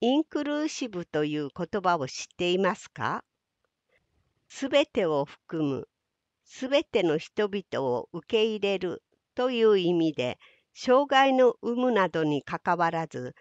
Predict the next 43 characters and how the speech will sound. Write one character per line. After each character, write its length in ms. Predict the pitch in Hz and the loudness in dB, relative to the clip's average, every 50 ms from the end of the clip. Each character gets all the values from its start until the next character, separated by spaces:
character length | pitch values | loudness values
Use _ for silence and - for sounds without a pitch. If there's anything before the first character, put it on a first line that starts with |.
| _ _ _ _ _ - | _ _ _ _ _ 0
学 300 | 175 196 226 254 269 269 | 2 2 4 4 2 2
び 120 | 277 262 269 | 2 4 4
合 100 | 277 262 | 6 6
え 100 | 262 262 | 6 4
る 140 | 254 226 190 | 2 2 0
こ 160 | - 170 160 | 0 -2 -6
と 240 | - - 170 151 143 | -4 -2 -2 0 2
を 60 | 143 | 2
目 140 | 143 151 160 | 2 2 2
指 200 | 165 - 175 175 | 2 2 2 2
し 160 | - - - | 0 -2 -4
た 140 | - 139 139 | -4 -4 -2
教 280 | - - 190 180 185 180 | -2 -2 -2 -2 -2 -2
育 320 | 180 - - - 165 160 | -4 -8 -8 -6 -4 -2
を、 160 | 151 147 - - _ _ _ _ _ _ _ _ _ _ | -2 -2 -4 -6 _ _ _ _ _ _ _ _ _ _
イ 160 | - 226 247 262 | -2 0 2 2
ン 100 | 277 - | 0 0
ク 200 | - 277 262 247 | -2 -6 -6 -4
ル 80 | 262 | -4
ー 160 | 269 269 269 | -4 -4 -4
シ 220 | 277 - - 262 233 | -6 -6 -8 -6 -4
ブ 180 | 233 247 240 - | -4 -4 -4 -2
教 300 | - 247 220 214 208 208 | 0 0 2 2 2 0
育 420 | 208 196 _ - - 180 - - _ _ _ _ _ _ _ | -2 -4 _ -10 -8 -8 -8 -10 _ _ _ _ _ _ _
と 140 | - 269 277 | -6 -2 -2
言 120 | 247 214 180 | 0 2 2
い 160 | 170 156 135 | 2 2 2
ま 160 | 123 113 139 | 0 -2 -4
す。 400 | - - - - - - _ _ _ _ _ _ _ _ _ _ _ _ _ _ _ _ _ _ _ _ _ _ _ _ _ _ _ _ _ _ _ _ _ _ _ - | -4 -8 -20 -20 -20 -20 _ _ _ _ _ _ _ _ _ _ _ _ _ _ _ _ _ _ _ _ _ _ _ _ _ _ _ _ _ _ _ _ _ _ _ -4
多 160 | - 220 240 | 0 2 2
様 260 | 269 285 294 294 302 | 4 4 2 2 0
化 220 | - - 262 285 | 0 0 0 0
す 180 | - - - 247 | 0 -2 -6 -4
る 140 | 226 233 226 | -4 -4 -4
特 320 | - 226 190 - - 247 | -4 -6 -6 -6 -6 -6
別 300 | 240 277 294 - - 277 | -4 -4 -4 -4 -8 -16
支 260 | - - - 240 247 | -16 -12 -6 -2 2
援 220 | 247 247 254 262 262 | 2 4 4 2 0
教 340 | - - 269 240 233 240 247 | -2 0 2 4 4 4 2
育 320 | 247 - _ - 240 240 | 0 -4 _ -4 -2 0
ニ 380 | 240 233 226 226 220 196 156 - | 2 2 2 2 2 2 0 0
ー 40 | - | -4
ズ。 260 | - 113 117 - - | -8 -8 -8 -10 -10